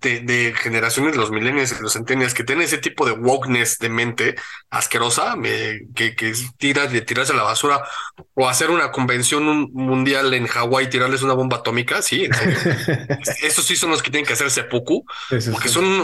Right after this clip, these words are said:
Speaker 1: unas, unas, unos rastreros sociales, güey, que no tienen ningún, ningún beneficio para con la humanidad, güey. O sea, así de radical yo soy,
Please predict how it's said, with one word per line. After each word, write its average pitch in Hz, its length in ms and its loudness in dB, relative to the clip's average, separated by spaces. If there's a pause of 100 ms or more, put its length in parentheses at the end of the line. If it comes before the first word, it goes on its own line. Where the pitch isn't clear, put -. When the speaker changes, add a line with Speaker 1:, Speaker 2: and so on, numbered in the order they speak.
Speaker 1:
unas, 170 300 2
unas, 147 440 0
unos 151 260 0
rastreros 135 540 0
sociales, 139 500 2
güey, 143 180 2
que 131 100 -2
no 131 140 2
tienen 147 240 2
ningún, 143 420 4 (120)
ningún 143 480 2
beneficio 135 600 0
para 120 240 0
con 120 160 0
la 117 60 2
humanidad, 110 480 0
güey. 104 160 -12 (400)
O 123 120 -4
sea, 131 260 0 (520)
así 139 240 0
de 208 120 2
radical 151 420 0
yo 151 180 2
soy, 175 300 2